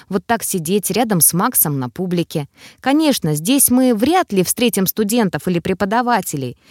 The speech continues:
Для студентов цена слишком высокая, а преподаватели, хочется верить, все же не нарушают правила. Но все равно странно.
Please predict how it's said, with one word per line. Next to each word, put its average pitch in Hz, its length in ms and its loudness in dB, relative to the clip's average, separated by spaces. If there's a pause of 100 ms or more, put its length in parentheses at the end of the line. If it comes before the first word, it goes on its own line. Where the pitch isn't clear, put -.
(220)
Для 202 100 2
студентов 220 560 0
цена 269 360 4
слишком 170 440 -2
высокая, 190 640 0 (240)
а - 80 -2
преподаватели, 254 1040 0
хочется 180 460 -2
верить, 165 440 -2 (220)
все 349 300 0
же 311 160 2
не 269 200 6
нарушают 208 840 0
правила. 131 580 -4 (260)
Но 156 100 0
все 349 240 -2
равно 175 300 0
странно. 185 600 0